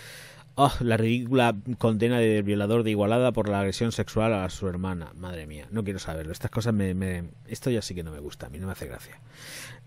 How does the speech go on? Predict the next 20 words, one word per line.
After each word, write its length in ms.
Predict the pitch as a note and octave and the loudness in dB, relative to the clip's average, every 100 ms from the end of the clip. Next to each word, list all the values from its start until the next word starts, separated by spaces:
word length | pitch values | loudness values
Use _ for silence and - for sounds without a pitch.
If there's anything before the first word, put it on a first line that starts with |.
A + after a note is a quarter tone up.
| - C#3 | -16 -2
Ni 160 | C3+ | 2
me 100 | B2 | 2
hace 200 | B2 C3+ | 2 2
gracia 200 | B2+ B2 | 2 0
ni 100 | A#2 | 0
nada. 200 | G2+ F#2 | 0 -2
Es, 140 | F2+ - | -2 -4
es 140 | G2 | -4
que 100 | G#2+ | -2
no 100 | G2+ | -2
quiero 200 | F2+ F2 | -2 -4
leer 180 | D#2 D#2 | -6 -8
estas 260 | - - - | -12 -18 -16
cosas. 460 | - - - - - - - - - | -14 -14 -16 -18 -20 -20 -20 -20 -14
Y 60 | F#2+ | -8
menos 220 | F#2+ G2 | -6 -6
con 160 | - E2+ | -8 -10
hermanos 580 | D2 E2+ F#2+ D#2+ - | -8 -8 -8 -8 -12
y... 100 | - - - - - - - - - - - - | -16 -20 -18 -14 -12 -8 -4 -4 -6 -12 -18 -20
No, 80 | - | -20